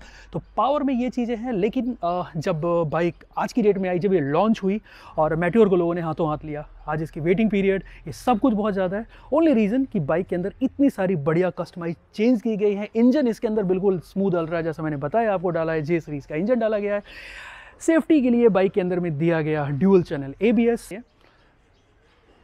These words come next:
इसके अलावा Meteor आपको अलग-अलग variants में आ जाते हैं, हालांकि जो इंजन है ये सब में कोई फ़र्क नहीं है, थोड़ा बहुत जो आपको look का फ़र्क मिलेगा वो अलग-अलग आपको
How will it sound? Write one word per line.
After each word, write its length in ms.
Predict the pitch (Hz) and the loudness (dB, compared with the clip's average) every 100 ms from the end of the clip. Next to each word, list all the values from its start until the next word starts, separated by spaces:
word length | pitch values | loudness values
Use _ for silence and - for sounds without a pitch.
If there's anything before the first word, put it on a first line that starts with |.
| _ _ _ 220 | _ _ _ -6
इसके 200 | - 190 | 0 2
अलावा 240 | 180 175 | 2 0
Meteor 340 | 165 156 180 | -2 -2 0
आपको 220 | 160 - 190 | -2 -4 -6
अलग-अलग 440 | 160 170 165 156 | -4 -2 -4 -4
variants 480 | 147 175 185 190 - | -2 0 0 -2 -2
में 80 | 170 | -2
आ 80 | |
जाते 260 | 156 151 175 | -2 -4 -4
हैं, 80 | 240 | -4
हालांकि 340 | 180 160 160 | -2 -2 -2
जो 140 | 160 - | -2 0
इंजन 300 | 214 233 247 | 2 4 4
है 100 | 247 | 4
ये 140 | 180 175 | 0 -2
सब 240 | 175 151 | -4 -8
में 120 | 156 - | -10 -4
कोई 160 | 269 | -2
फ़र्क 240 | 240 220 208 | -2 -4 -4
नहीं 120 | 214 | -8
है, 80 | 285 | -10
थोड़ा 540 | - - - 339 294 | -12 -20 -8 -4 -2
बहुत 200 | 226 208 | 0 0
जो 120 | 185 | 2
आपको 280 | 185 170 185 | 0 -2 -2
look 280 | 156 185 - | 0 0 -2
का 120 | 202 | -6
फ़र्क 280 | 185 170 160 | -6 -4 -4
मिलेगा 300 | 160 156 202 | -4 -4 -4
वो 140 | 269 | -4
अलग-अलग 440 | 156 151 147 156 147 | -4 -4 -4 -6 -6
आपको 320 | 139 - | -8 -6